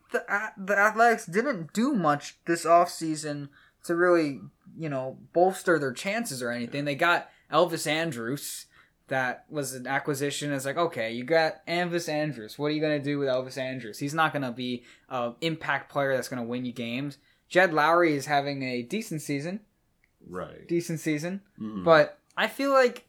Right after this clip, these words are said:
Speaker 1: rotation has always been something that they focused on,
Speaker 2: Mm.
Speaker 1: getting good pitchers, whether or not it's a household name once again or not. They just like to build up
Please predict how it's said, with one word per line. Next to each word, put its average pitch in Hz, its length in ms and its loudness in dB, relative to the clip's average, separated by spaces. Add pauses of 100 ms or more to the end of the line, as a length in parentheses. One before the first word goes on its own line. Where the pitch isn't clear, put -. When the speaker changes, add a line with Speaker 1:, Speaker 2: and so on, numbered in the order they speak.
(680)
Speaker 1:
rotation 233 760 0
has 180 180 -4
always 175 300 4
been 151 380 -4
something 156 360 -4
that 131 120 -6
they 135 100 -6
focused 131 500 -6
on, 151 300 -2 (300)
Speaker 2:
Mm. 107 140 -4
Speaker 1:
getting 151 320 2
good 147 260 -2
pitchers, 151 640 -6 (380)
whether 143 380 -2
or 143 60 0
not 135 400 -2
it's - 520 -6 (340)
a 123 160 -2
household 139 440 -2
name 135 260 -4
once 131 200 -8
again 131 460 -8 (120)
or 123 240 -4
not. 120 440 -4
They 127 140 -6
just 139 180 -10
like 139 140 -8
to - 60 -8
build 120 360 -4
up 120 220 -6